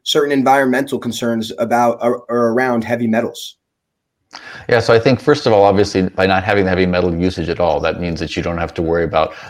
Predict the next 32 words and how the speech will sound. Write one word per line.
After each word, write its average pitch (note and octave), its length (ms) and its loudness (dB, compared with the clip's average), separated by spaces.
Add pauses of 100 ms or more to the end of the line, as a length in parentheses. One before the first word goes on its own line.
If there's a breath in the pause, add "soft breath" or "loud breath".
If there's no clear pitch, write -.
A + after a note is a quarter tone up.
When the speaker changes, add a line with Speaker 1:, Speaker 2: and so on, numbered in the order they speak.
Speaker 2:
the G2+ 60 0
mining. F2 440 0
Where F2 160 2
does F2 160 -2
it - 80 -18
come E2+ 200 -4
from? - 360 -8
You D#2 80 -6
know, C2+ 40 -4
are E2+ 200 2
the, E2+ 120 -2
are F2 220 -2
the, E2+ 200 -2
the D#2+ 180 -4
countries F#2 360 -4
it's E2 140 -6
coming E2 300 -8
from, D#2+ 260 -4
uh, D#2+ 160 -4 (340)
uh, E2 120 -18 (260)
doing F2 300 -2
right, E2+ 260 0 (160)
the F#2 80 -6
right E2+ 260 0
thing F2+ 260 -2
with F2 140 -8
their E2+ 140 -2
workers E2 540 -6
and D#2+ 100 -6
their, D#2 120 -8
their D#2 120 -4
practices E2+ 640 -4